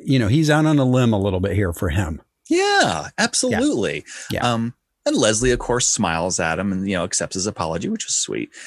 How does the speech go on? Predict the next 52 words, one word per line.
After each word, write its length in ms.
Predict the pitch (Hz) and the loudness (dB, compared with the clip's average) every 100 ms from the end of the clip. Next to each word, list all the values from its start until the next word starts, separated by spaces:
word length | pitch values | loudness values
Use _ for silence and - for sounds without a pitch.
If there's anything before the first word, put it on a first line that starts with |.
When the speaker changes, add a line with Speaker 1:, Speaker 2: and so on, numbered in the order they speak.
| - - - | -18 -16 -4
Speaker 2:
And 80 | 185 | -2
then 100 | 185 | -2
he 180 | 147 175 | -2 -2
walks 400 | 131 98 113 - | 0 0 2 2
out 320 | 90 110 - - | 2 0 -2 -6
and, 120 | 101 | -4
and 500 | 104 104 101 92 104 107 98 | 0 0 -2 -4 -6 -4 -2
go-, 140 | 104 101 | 0 0
goes 320 | 98 104 104 | 2 0 0
to 140 | - | -2
the, 220 | 95 90 80 | 2 2 0
the 100 | 92 110 | 0 0
exit 280 | 113 110 95 | 0 0 0
door 180 | 98 | 2
where 140 | 98 98 | 2 0
the 100 | 90 | 0
dumpster 420 | 98 131 - 101 | 0 0 0 0
is. 140 | 95 | 2
And 100 | 107 | 0
so 220 | 101 117 107 | 2 2 2
she 240 | - 117 | 0 -2
calls 340 | - 117 117 | 0 0 2
out 200 | 117 113 | 2 0
of 100 | 135 135 | -2 -2
him, 80 | |
like, 180 | 107 110 139 127 - | -2 -2 -2 -4 -4
"Put 140 | 285 | -4
a 60 | 240 | 0
coat 260 | 247 277 | 2 2
on. 160 | 240 226 | 0 -2
It's 140 | 214 | -6
freezing 400 | - 262 233 220 | -6 -4 -4 -4
outside." 500 | 208 - 196 190 196 - - - | -4 -2 -2 -2 -4 -8 -18 -6
And 140 | 156 170 | -2 0
you 60 | 165 | 2
see 240 | - 262 | 2 2
just 240 | 262 185 123 | 2 2 2
a 60 | |
small 400 | - - 139 123 | 2 2 2 2
shot 380 | - - 131 123 | 0 0 2 0
of 140 | 90 98 | 0 0
Ron 280 | 101 107 104 | 0 2 0
pause, 420 | - 98 95 104 | 2 2 4 2
and 100 | 101 | 0
he 60 | 101 | 0
kinda 200 | 165 135 | 0 0
smirks 600 | - 98 87 90 95 101 | 0 2 2 2 2 0
a 20 | |
little 120 | 104 | 2
bit 180 | 98 107 | 2 2
and 80 | |
Speaker 1:
Little 80 | 101 | 0